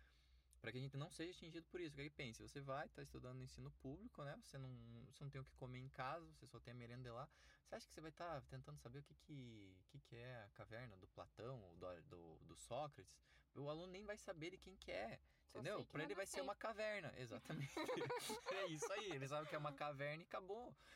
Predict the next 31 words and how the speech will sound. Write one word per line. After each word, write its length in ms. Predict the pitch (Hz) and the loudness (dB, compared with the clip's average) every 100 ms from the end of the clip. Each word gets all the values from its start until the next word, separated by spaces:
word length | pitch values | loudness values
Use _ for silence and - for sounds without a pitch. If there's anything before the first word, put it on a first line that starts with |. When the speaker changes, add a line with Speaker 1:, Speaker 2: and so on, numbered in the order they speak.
| - | -6
Speaker 1:
Por 120 | - 156 | -2 2
quê? 100 | 180 | 2
Ele 260 | 139 123 | 2 0
tá 120 | 131 175 | 0 -2
pensando 400 | 196 190 - 196 | -4 -6 -6 -6
na 60 | |
merenda, 520 | 240 208 135 143 160 92 | -6 -4 -2 -2 -4 -6
ele 80 | |
tá 100 | 98 123 | -6 -8
pensando 400 | 160 147 147 165 | -8 -8 -8 -8
em 20 | |
outra 160 | 151 - | -10 -10
coisa, 420 | - 139 160 117 | -4 0 0 -2
ele 120 | 123 | -6
não 120 | 185 | -10
tá 220 | 185 151 185 | -6 -4 -2
pensando 600 | 185 156 - 131 131 101 - - - - - - - - - - - | -4 -6 -2 0 0 -4 -12 -18 -18 -20 -20 -20 -20 -20 -20 -20 -4
Speaker 2:
Só 200 | - 294 | 0 0
que 60 | |
aí 160 | 311 311 | 0 -2
que 140 | 349 | -4
tá, 260 | 359 415 381 | 2 4 4
se 220 | - - | -2 -10
fosse, 400 | 214 254 240 247 | -4 -2 -2 -4
se 220 | 220 - 254 226 - | -10 -12 -16 -16 -2
fossem 260 | 285 311 359 | 0 0 -2
matérias 540 | 311 - 208 190 180 | -4 -2 -2 -2 -8
trabalhadas 840 | - 208 240 262 226 190 165 180 185 | -4 -2 0 2 2 2 0 -8 -6
desde 500 | 196 214 320 359 349 | 0 0 0 -2 -4
o 40 | |
fundamental 960 | - 302 294 277 254 262 - 185 165 165 | -8 -4 0 0 -2 -6 -2 0 0 -2